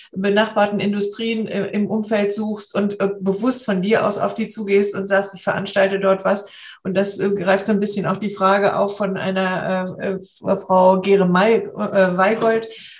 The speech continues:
ähm, finde ich, die, die einfach auch diesen Punkt sagt, wie, wie komme ich weg von diesen Benotungen? Und das habe ich einfach bei dir gesehen, dass du gesagt hast, ähm, in deinem Projekt, du hast erzählt, dass die,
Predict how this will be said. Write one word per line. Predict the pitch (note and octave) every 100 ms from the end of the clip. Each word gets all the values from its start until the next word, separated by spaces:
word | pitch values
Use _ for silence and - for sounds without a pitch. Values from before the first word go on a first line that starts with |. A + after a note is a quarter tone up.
| -
ähm, | G3+ G3 G3+ G3
finde | A#3 A3+ G3
ich, | G#3+
die, | - G#3+ G3+ G3+ - _ -
die | G#3
einfach | - G#3 G#3 G3+
auch | G#3+
diesen | - G#3+ G#3
Punkt | A#3+ A#3 A3
sagt, | G#3 G3+
wie, | G#3 G3
wie | G3
komme | G3+ A3+ G#3+
ich | G3
weg | G#3+
von | - G#3+
diesen | G3 G3+
Benotungen? | G3 G3+ A3+ B3 G#3
Und | F#3
das | G3 G#3+
habe | G#3+
ich | G#3 -
einfach | G#3 G#3
bei | F#3+
dir | F#3 A3+ A#3+
gesehen, | G#3+ F#3+ G3+ G#3
dass | G3+
du | G#3+
gesagt | G3+ G3+ G#3+ G#3+
hast, | G#3 - - - - -
ähm, | G3+ G3+ G3
in | A3+
deinem | A3 G#3 G3+
Projekt, | A3 G3+ A3 -
du | G#3+
hast | G#3 G3+ - -
erzählt, | G#3 G#3 A3+ A3
dass | G#3 -
die, | A3 G3+